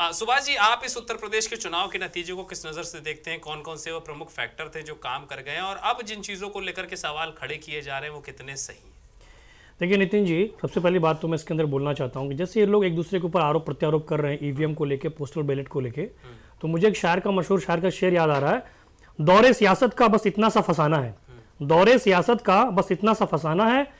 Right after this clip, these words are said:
Speaker 2: बस्तियां भी जलानी है और मातम भी मनाना है।"
Speaker 1: हम्म।
Speaker 2: तो एक दूसरे के ऊपर जो आरोप प्रत्यारोप कर रहे हैं, पूरी तरीके से गलत है।
Speaker 1: हम्म।
Speaker 2: मैं इन लोगों के जो सवाल के ऊपर अभी मैं कोट करूंगा, लेकिन उसके पहले मैं आपके सवालों का जवाब दे दूं।
Speaker 1: जी।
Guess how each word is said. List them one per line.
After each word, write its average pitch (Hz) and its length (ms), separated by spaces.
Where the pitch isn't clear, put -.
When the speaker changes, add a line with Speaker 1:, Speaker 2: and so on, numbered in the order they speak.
Speaker 2:
बस्तियां 196 420
भी 254 100
जलानी 233 400
है 233 100
और 208 80
मातम 165 320
भी 190 80
मनाना 185 380
है।" 175 140
Speaker 1:
हम्म। 131 120
Speaker 2:
तो 226 160
एक 202 220
दूसरे 202 280
के 208 100
ऊपर 190 220
जो 196 100
आरोप 170 260
प्रत्यारोप 170 400
कर 139 120
रहे 139 140
हैं, 220 100
पूरी 170 200
तरीके 147 280
से 139 100
गलत 120 260
है। 233 260
Speaker 1:
हम्म। - 500
Speaker 2:
मैं 226 100
इन 233 60
लोगों 233 220
के 240 80
जो 240 100
सवाल 208 280
के 220 80
ऊपर 214 180
अभी 214 160
मैं 208 120
कोट 190 240
करूंगा, 165 300
लेकिन 196 220
उसके 196 180
पहले 185 220
मैं 190 100
आपके 175 180
सवालों 165 280
का 180 80
जवाब 160 240
दे 139 100
दूं। 147 100
Speaker 1:
जी। - 340